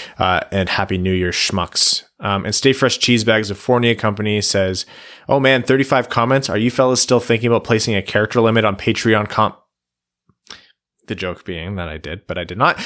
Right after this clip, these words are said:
Seriously, though, after listening to the other Red Wings, uh, shows rave about Soderblom and compare him to Rasmussen, do you believe there is a world where both players can be appreciated individually for what they bring to the team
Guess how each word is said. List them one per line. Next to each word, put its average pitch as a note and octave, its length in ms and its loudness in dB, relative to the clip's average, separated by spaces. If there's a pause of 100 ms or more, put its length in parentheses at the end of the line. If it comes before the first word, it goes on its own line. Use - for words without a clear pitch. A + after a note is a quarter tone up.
(120)
Seriously, G3+ 360 2
though, F#3 160 4
after F3 220 2
listening D3+ 240 2
to D#3 80 0
the C#3+ 80 4
other C3+ 180 4
Red C3 160 4
Wings, C3 460 0
uh, A#2+ 200 2
shows A#2+ 540 2
rave A2 240 2
about G#2+ 220 2
Soderblom G#2 480 2
and G2 80 -6
compare G2+ 260 0
him G2 80 0
to G2 100 -4
Rasmussen, F#2+ 520 0
do G2 100 -4
you G#2+ 80 2
believe A2 280 2
there A2 100 4
is G#2 100 2
a G2+ 60 2
world G2+ 280 4
where G2 120 0
both F#2+ 300 -2
players F#2+ 260 -2
can G#2 120 -6
be F#2+ 100 -4
appreciated B2+ 760 2
individually G#2+ 580 0
for G#2 220 -4
what F#2+ 160 -2
they G2 80 -2
bring A#2+ 320 0
to A#2+ 40 -8
the A#2 120 2
team G#2 420 0